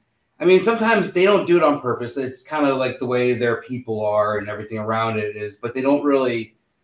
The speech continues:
kinda listen to it. And I feel like you just kinda, like, studying you last week and listening to your podcast and your music, I feel like you're a lot like Eric Church in a way.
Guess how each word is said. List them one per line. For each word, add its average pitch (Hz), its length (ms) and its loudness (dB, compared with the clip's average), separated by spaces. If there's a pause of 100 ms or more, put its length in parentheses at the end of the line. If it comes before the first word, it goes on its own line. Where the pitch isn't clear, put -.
(280)
kinda 151 260 0
listen 135 420 -2
to 110 200 -2
it. 107 180 -4
And 113 320 -6
I 139 140 -6
feel 175 200 -2
like 131 220 2
you 175 580 2 (240)
just 202 220 -4
kinda, 262 200 0
like, 175 280 0 (140)
studying 160 500 2
you 131 200 2
last 120 340 0
week 123 260 -4
and 117 100 -4
listening 123 320 -4
to 117 40 -4
your 120 200 -6
podcast 117 560 -6
and - 20 -18
your 113 160 -8
music, 110 500 -4 (460)
I 143 120 0
feel 196 120 4
like 151 160 4
you're 175 360 2
a 143 60 0
lot 131 400 0
like 123 500 -2
Eric 120 280 -4
Church 110 260 -10
in 110 60 -8
a 104 60 -6
way. 110 320 -4